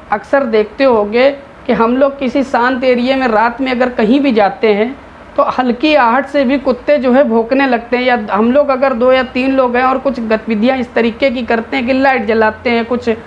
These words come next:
बोलते बालते हैं, तो उससे भी कुत्ते जो है भौंकने लगते हैं। और फिर एक कुत्ते को देख के दूसरा कुत्ता भौंकता है,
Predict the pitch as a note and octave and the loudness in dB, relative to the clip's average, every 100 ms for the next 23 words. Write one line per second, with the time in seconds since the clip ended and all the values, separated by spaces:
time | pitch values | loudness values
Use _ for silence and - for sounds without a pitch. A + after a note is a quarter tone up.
0 | - - G3+ C4+ C4+ A#3+ C4+ G#3+ G3+ G3 | -16 -6 2 4 2 2 0 2 0 0
1 | A3+ A#3 C#4 - - - D4+ C#4+ - E4 | 0 0 -4 -16 -20 -2 0 0 -2 -2
2 | D#4+ D#4 C#4+ - D#4+ C4+ C4+ D4+ G#3+ B3+ | 0 -2 -4 0 0 4 4 2 2 0
3 | C4+ D4+ C#4+ G3+ - - D#3+ C#3 - - | 0 2 2 0 -2 -4 -4 -6 -12 -10
4 | - B3+ C#4 E4 - B3+ D#4 E4 D4 - | -2 0 2 -2 0 2 2 2 -2 0
5 | D4+ D4 B3+ C#4+ C#4+ D4 B3 C#4 C4+ D4 | 0 2 2 2 0 -2 -2 -2 2 2
6 | C#4 C#4 - B3+ A3 F#3 F3 E3 D3 | 2 -2 0 0 0 -2 -2 -2 -2